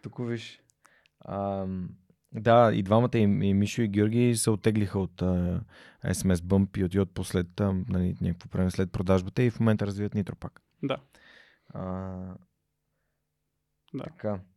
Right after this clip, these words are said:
Speaker 1: Сподели с нас удовлетворяващ момент в Yotpo, който няма да забравиш никога.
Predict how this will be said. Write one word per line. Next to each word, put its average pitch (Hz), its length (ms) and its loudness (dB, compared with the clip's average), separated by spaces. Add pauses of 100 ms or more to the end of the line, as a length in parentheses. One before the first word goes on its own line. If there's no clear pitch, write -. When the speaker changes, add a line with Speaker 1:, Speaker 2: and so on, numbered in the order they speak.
(960)
Speaker 1:
Сподели 113 800 -4 (440)
с - 120 -14
нас 123 320 -4
удовлетворяващ 107 920 -2
момент 110 480 -2
в - 40 -20
Yotpo, 101 440 -8
който 101 240 -6
няма 101 140 -2
да 98 100 -6
забравиш 92 440 2
никога. 87 360 -2